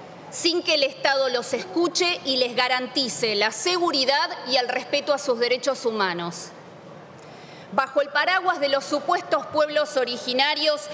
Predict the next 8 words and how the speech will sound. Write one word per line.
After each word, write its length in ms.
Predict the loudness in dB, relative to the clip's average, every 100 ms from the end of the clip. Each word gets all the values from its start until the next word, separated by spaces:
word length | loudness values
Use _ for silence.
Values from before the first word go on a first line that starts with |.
| -8 -2
y 140 | 0
con 200 | 2 2
la 140 | 0
complicidad 840 | 0 -2 0 -2 -2 0 0 2 0
estatal, 640 | -2 -2 0 2 2 0 -4 -10 -10 -2
los 260 | 0 2
denominados 800 | 0 2 2 2 2 4 4 2
mapuches, 880 | 2 2 2 0 0 2 2 0